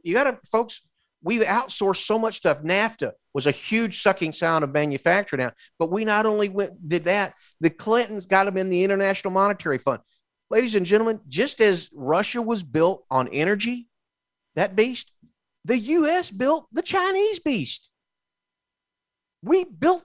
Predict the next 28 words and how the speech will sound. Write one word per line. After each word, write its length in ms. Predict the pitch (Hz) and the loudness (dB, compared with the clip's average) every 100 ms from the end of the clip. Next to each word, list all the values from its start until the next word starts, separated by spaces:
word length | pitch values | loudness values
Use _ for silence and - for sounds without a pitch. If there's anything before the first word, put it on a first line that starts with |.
| - | -2
that 240 | 156 117 _ _ _ _ _ _ _ _ | -4 -6 _ _ _ _ _ _ _ _
because 260 | 160 208 180 | -2 0 0
a 80 | 156 | -2
group 380 | 147 254 311 | 0 0 0
of 160 | 294 - | -6 -6
people 280 | 214 208 185 | -6 -2 -4
said, 280 | 190 180 - _ - - - - | -2 -4 -6 _ -20 -20 -20 -4
"Well, 280 | 208 202 - | 0 0 -4
we 260 | 202 233 | -8 -4
don't 260 | 247 233 - | 0 0 -2
want 500 | - 175 180 180 143 - - 123 | -12 -4 0 2 0 -4 -20 -12
manufacturing 840 | 165 135 123 123 - 123 117 - - | -2 -2 -2 -6 -4 -6 -6 -14 -12
here. 280 | 120 123 123 | -10 -10 -10
We 240 | 143 151 190 | -10 -8 -6
don't 240 | 202 - 185 | -6 -8 -10
want 320 | 160 165 - _ | -6 -6 -8 _
refining 480 | 120 - 110 120 120 | -8 -4 -4 -4 -8
here 240 | 120 123 | -8 -8
because 400 | 120 117 127 113 | -8 -8 -8 -6
that's 320 | 143 170 - | -4 -6 -6
just, 320 | - 147 - - _ _ - - - - - _ _ - - - - - - - | -8 -8 -8 -16 _ _ -20 -18 -14 -14 -18 _ _ -20 -20 -20 -20 -18 -18 -14
that's 220 | 185 - | -10 -4
so 140 | 190 | -4
blasé, 840 | 170 165 165 151 151 127 123 104 120 | -2 0 0 2 0 0 -4 -10 -10
and, 100 | - | -8
and 160 | 147 160 | -4 0
that's, 260 | 175 - | 2 0
that's 580 | - 170 180 - - | -2 -4 0 0 0